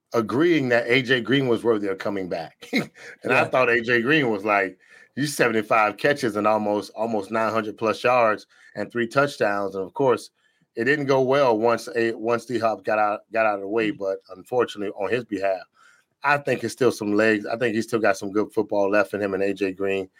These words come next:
Speaker 1: He can still be a good leader, not only a leader in the offense, but he can make plays. Here's a crazy thought. I will say this. Let me go back real quick, Bo, about little Odell. I don't o-, think, I don't think Odell will come here because I think he wants the spotlight. I think coming to the Valley from,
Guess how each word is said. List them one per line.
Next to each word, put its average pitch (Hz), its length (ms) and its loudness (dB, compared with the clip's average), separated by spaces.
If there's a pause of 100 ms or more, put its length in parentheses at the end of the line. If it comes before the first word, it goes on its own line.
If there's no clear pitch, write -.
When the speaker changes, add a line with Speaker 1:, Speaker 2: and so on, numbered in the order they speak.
(200)
Speaker 1:
He 131 100 -2
can 117 140 0
still 120 180 -2
be 110 100 0
a 104 60 2
good 107 240 -2
leader, 113 260 2
not 104 180 2
only 107 200 0
a 98 60 -2
leader 110 200 4
in 101 60 -2
the 98 120 -4
offense, 101 440 -2
but 98 160 -6
he 117 100 -2
can 101 160 -4
make 95 200 -2
plays. 95 420 -2 (360)
Here's 262 200 0
a 175 100 2
crazy 143 440 -2
thought. 110 340 -2 (460)
I 135 100 0
will 170 140 0
say 160 120 -2
this. 131 140 -4
Let 147 200 -2
me 165 100 2
go 139 140 0
back 113 280 0
real 117 180 0
quick, 101 240 -6
Bo, 107 120 0
about 104 280 0
little 107 200 -2
Odell. 101 420 -2 (400)
I 135 100 2
don't 190 180 2
o-, 147 140 4
think, 143 280 -4
I 135 60 2
don't 165 160 2
think 143 200 0
Odell 127 360 4
will 117 120 2
come 120 200 0
here 123 120 2
because 113 220 -2
I 107 80 0
think 113 180 -2
he 117 120 -4
wants 107 260 0
the 104 60 -12
spotlight. 98 540 0 (340)
I 120 80 2
think 160 180 0
coming 143 300 2
to 135 100 2
the 117 100 2
Valley 117 360 2
from, 104 380 -6